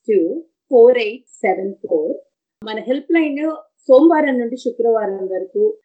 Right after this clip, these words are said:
తొమ్మిది గంటలు, ఉదయం తొమ్మిది గంటల నుండి మధ్యాహ్నం మూడు గంటల వరకు, అంటే Monday to Friday, weekdays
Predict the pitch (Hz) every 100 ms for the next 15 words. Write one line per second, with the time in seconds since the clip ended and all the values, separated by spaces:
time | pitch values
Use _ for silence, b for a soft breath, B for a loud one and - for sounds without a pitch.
0 | _ - 247 262 302 - 277 262 240 214
1 | 208 247 262 254 214 220 220 214 214 202
2 | 196 220 214 - 220 208 190 185 190 175
3 | 190 170 170 196 202 196 - 196 208 220
4 | 294 294 320 247 196 170 170 - 180 226
5 | 233 226 185 185